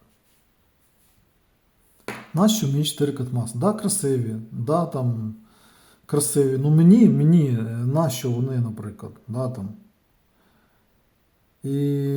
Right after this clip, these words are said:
я би не купував цей філателістичний абонемент. Тому що, якщо ви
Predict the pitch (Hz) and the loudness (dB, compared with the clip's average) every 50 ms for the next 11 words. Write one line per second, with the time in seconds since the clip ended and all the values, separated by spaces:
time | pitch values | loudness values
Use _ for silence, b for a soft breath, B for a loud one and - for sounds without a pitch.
0 | 143 147 143 147 202 262 285 269 214 185 156 135 131 123 117 117 123 127 127 123 | 2 2 4 4 4 2 4 4 4 4 4 4 2 2 0 -2 -2 -4 -4 -2
1 | 120 123 131 139 160 175 - 220 202 220 160 147 147 147 131 120 113 117 - - | -2 -2 0 0 0 -2 0 -2 -2 -2 0 0 2 2 2 0 -2 -4 -8 -10
2 | - - - - _ _ _ _ _ _ _ _ _ _ _ _ _ _ _ - | -14 -18 -20 -20 _ _ _ _ _ _ _ _ _ _ _ _ _ _ _ -12
3 | - - 147 151 156 156 - - 120 120 113 - - 113 113 - - - 127 123 | -6 -2 -2 -2 -2 -2 -4 -4 -4 -4 -4 -4 -8 -10 -10 -10 -10 -8 -8 -8
4 | 123 127 120 127 127 120 110 110 110 107 107 101 101 98 - - 110 107 - _ | -6 -6 -6 -6 -6 -6 -6 -6 -8 -8 -8 -8 -8 -10 -10 -12 -14 -16 -20 _
5 | _ _ _ b b b b b b b b - 123 131 139 139 131 123 - - | _ _ _ b b b b b b b b -6 -4 -2 -2 -2 -4 -4 -4 -4
6 | 127 117 110 - - - - 131 120 113 117 127 127 120 110 | -4 -4 -6 -6 -8 -6 -4 -4 -4 -2 -2 -2 -2 -2 -4